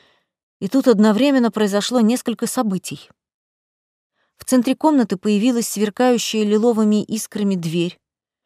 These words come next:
Жених втолкнул в неё меня. Но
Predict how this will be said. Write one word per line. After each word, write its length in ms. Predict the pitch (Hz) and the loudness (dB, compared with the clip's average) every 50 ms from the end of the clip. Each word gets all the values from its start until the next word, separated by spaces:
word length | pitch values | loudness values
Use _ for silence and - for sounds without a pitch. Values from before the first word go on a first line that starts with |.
| _ _ _ _ | _ _ _ _
Жених 460 | - 156 180 233 240 302 339 285 - | -4 2 4 6 6 6 4 2 0
втолкнул 840 | - - - 262 269 294 285 226 - - 247 262 277 269 285 285 269 | -8 -2 2 4 4 4 4 2 0 2 4 4 4 4 4 2 2
в 120 | 233 240 | 4 4
неё 380 | 269 294 294 269 277 294 285 285 | 4 4 4 4 2 2 2 2
меня. 500 | 285 285 285 277 285 285 285 294 294 - _ _ _ _ _ _ _ _ _ _ _ _ _ _ _ _ _ _ _ | 2 2 2 2 2 2 0 -2 -2 -6 _ _ _ _ _ _ _ _ _ _ _ _ _ _ _ _ _ _ _
Но 280 | 202 220 294 320 - | 4 6 6 6 4